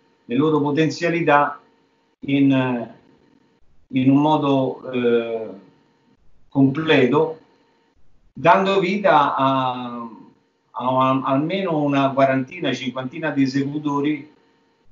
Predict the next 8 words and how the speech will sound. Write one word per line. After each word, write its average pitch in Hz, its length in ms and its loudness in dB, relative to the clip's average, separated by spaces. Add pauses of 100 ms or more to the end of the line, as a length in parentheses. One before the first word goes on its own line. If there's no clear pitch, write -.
(380)
di 135 160 -4
altissimo 131 600 2
livello. 131 640 4 (440)
Eh, 110 680 -4 (920)
diciamo 135 520 2
che 131 640 0 (280)
molto 156 500 2
probabilmente, 147 1160 0